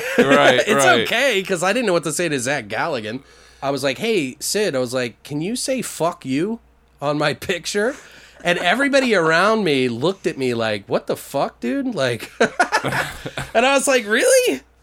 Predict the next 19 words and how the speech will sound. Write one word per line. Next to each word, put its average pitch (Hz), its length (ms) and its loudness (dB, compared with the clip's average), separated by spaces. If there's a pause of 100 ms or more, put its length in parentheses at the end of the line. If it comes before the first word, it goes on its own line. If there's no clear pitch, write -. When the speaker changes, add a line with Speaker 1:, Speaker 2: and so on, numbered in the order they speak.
Speaker 1:
I 220 40 0
was 233 120 -2
like, 277 180 0
"It, 285 240 -2
it's - 220 -6
Sid 381 260 0
Haig. 339 400 0
This 196 240 2
motherfucker's 262 640 2
cussed 269 340 0
like 185 220 0
crazy, 262 500 0
dude. 147 320 2
Like, 151 220 0
in, 180 100 0
in, 190 160 0
in 190 140 0
the 180 80 0
movies. 165 600 -2